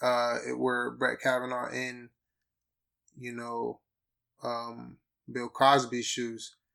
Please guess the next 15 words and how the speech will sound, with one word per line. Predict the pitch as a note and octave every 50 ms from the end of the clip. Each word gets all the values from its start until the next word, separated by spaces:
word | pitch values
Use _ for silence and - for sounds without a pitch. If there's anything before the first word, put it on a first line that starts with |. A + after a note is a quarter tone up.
| _ _ _ _ _ _ _ -
that | C3+ B2 A2
he | G2+ C#3+ C3
would | B2 B2 A#2 -
get | C3 A#2+
away | A#2 A#2 B2 B2 A#2+
with | A#2+ A#2 A#2+
it | A#2+ -
either. | C3 C#3 C3+ A2+ A#2 A2+ A2+ - _ _ _ _ _ _ _ _ _ _ _ _ _ -
Because | A#2 B2 A#2+ - - C#3 B2+ B2 A#2+ A#2 G#2+ A2+
when | B2 B2 B2
it, | B2 A#2+ - _ _ _ _ _ -
it, | - C3 B2+ A#2+
at | B2 B2+ B2 -
that | E3+ C3+ C#3+ C#3+ -
point, | - D#3+ D#3+ D#3 C#3+ -